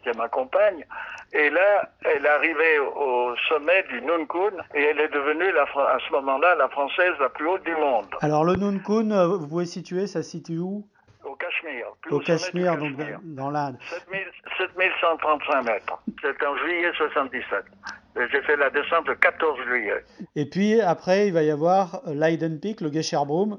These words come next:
Speaker 2: Là, vous êtes le premier
Speaker 1: Non.
Speaker 2: à skier à huit mille. Euh,
Speaker 1: Oui, non, avant, il y a la tentative du huit mille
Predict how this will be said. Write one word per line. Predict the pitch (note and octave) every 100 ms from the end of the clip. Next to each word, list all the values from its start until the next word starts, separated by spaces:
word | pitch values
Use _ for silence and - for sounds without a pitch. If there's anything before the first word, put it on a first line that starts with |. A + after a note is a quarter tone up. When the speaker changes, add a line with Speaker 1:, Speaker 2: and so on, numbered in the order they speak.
| B3
Speaker 2:
Là, | C3+ D#3+
vous | D#3+
êtes | E3 D#3+
le |
premier | C3+ D#3+ D#3
Speaker 1:
Non. | E3
Speaker 2:
à |
skier | - - - D#3+ D#3
à |
huit | D3 D3+
mille. | D3+ A3 G3 - - - - _
Euh, | D3 C3 B2+ C3
Speaker 1:
Oui, | C#3+ F3+
non, | F3+ E3
avant, | D#3+ C#3+ E3+
il | E3+
y |
a | C#3+
la | C#3+
tentative | D#3 D3 D3+ C#3+ E3+ D#3
du | D3
huit | C#3+ D#3
mille | E3 F#3 D3+